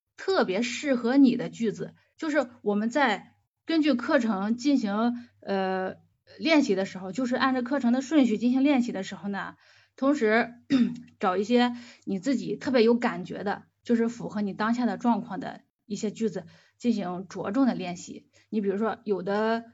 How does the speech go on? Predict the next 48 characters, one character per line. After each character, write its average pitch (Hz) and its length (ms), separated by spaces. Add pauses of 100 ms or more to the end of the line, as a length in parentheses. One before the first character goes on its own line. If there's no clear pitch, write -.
(140)
人 196 340
他 240 160
的 226 80
课 254 180
题 208 220
就 214 140
是 202 340 (880)
对 269 160
生 269 220
活 190 260 (340)
没 226 120
有 247 100
信 233 240
心， 240 500 (540)
嗯， 190 680
也 220 220
感 196 200
觉 214 60
不 220 60
到 269 100
乐 285 160
趣。 - 280 (400)
有 214 280
的 254 120
人 277 160
的 277 80
课 269 240
题 214 160
呢， 214 280
就 269 200
是 240 320 (500)
在 320 280
意 208 420
他 294 160
人 277 120
的 285 100
看 277 340
法， 190 300 (120)
敏 202 280
感 226 160
啊， 208 360 (440)
多， 247 320
多 269 380
虑 277 220
啊， 202 260
怀 196 340
疑 226 240
啊。 190 360